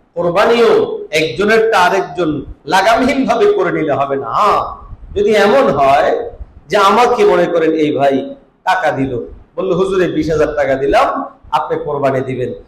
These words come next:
তো বিশ হাজার টাকা উনি আমাকে দিয়ে ফেলার পর এই টাকার মালিক আমি না উনি? উনি কেমনে হইল? আমি হয়ে গেলাম। তো আমরা যারা, আমরা যারা মনের আবেগ,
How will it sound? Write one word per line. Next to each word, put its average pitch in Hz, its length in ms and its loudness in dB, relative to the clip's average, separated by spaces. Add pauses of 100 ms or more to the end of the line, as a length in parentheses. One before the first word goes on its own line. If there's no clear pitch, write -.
(140)
তো 156 80 -4
বিশ 202 240 0
হাজার 254 300 2
টাকা 226 240 0
উনি 220 140 4
আমাকে 240 420 2
দিয়ে 202 200 -2
ফেলার - 300 -2
পর 143 280 -4 (300)
এই 208 160 4
টাকার 190 340 2
মালিক 160 280 0 (100)
আমি 160 320 -2
না 202 120 -2
উনি? 143 400 -2 (1300)
উনি 165 160 -2
কেমনে 135 340 0
হইল? 117 220 -2 (680)
আমি 240 220 2
হয়ে 208 280 4
গেলাম। 139 420 0 (280)
তো - 100 -2
আমরা 240 480 2
যারা, 170 500 4 (200)
আমরা 208 400 0
যারা 123 500 -2 (340)
মনের 233 440 4
আবেগ, 170 420 2